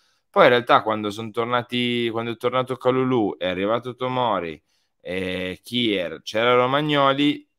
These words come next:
quando è dovuto, quando è stato chiamato in causa,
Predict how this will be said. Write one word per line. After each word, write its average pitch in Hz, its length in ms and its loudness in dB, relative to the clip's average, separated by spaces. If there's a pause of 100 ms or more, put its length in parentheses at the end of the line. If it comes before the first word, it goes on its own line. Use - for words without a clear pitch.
(300)
quando 113 360 -6
è - 20 -8
dovuto, 117 480 -4
quando 101 220 -8
è - 20 -12
stato 113 220 -10
chiamato 107 340 -6
in 131 100 -10
causa, 117 640 0